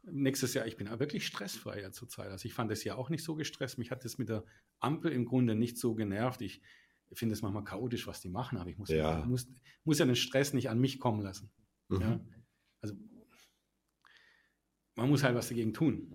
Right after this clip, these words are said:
Speaker 1: Und da
Speaker 2: Mhm.
Speaker 1: habe ich genug getan, ich glaub, du auch. Wir hatten ja dieses Jahr den ersten Kontakt mit, ähm, Demos und so Sachen, ähm, wo auch über die Region hinausgehen. Ich, also ich bin glücklich, ja.
Speaker 2: Ja.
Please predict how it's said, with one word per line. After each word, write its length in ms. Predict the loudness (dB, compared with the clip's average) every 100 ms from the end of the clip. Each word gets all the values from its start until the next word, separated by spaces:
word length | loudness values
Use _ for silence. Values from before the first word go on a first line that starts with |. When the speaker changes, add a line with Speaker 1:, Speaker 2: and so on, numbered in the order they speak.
| -10
Speaker 1:
Und 120 | 0
da 80 | 2
Speaker 2:
Mhm. 60 |
Speaker 1:
habe 120 | 4 2
ich 120 | 0
genug 240 | 2 2
getan, 340 | 0 0 2 4
ich 80 |
glaub, 180 | 2 -4
du 120 | -2
auch. 320 | 0 0 0 -10 -20 -20 _ _ _ _ _ -12
Wir 140 | -2 0
hatten 140 | 2
ja 220 | 2 0 -6 -14 -20 -20 _
dieses 260 | -2 -2 0
Jahr 120 | 0
den 160 | 0
ersten 280 | 0 -2 -2
Kontakt 460 | -2 -4 -2 -4 -2
mit, 260 | -4 -4
ähm, 640 | -10 -8 -8 -8 -8 -8 2
Demos 540 | 4 6 8 6 4
und 140 | -2 0
so 100 | 0
Sachen, 520 | 2 0 0 -4 -6 -18 _ -20 _ _
ähm, 340 | -6 -4 -4 -2
wo 160 | -4
auch 320 | -4 -6 -10 -6
über 200 | -4 -2
die 100 | -2
Region 360 | -2 2 4
hinausgehen. 840 | 4 2 2 0 -2 -4 -2 -4 -8 _ _ _ _ _ _ _
Ich, 240 | -6 -4
also 160 | -6 -4
ich 80 | -2
bin 120 | -4
glücklich, 380 | -6 -10 -14 -16
ja. 120 | -20 -20 -20 _ _
Speaker 2:
Ja. 180 | 0 0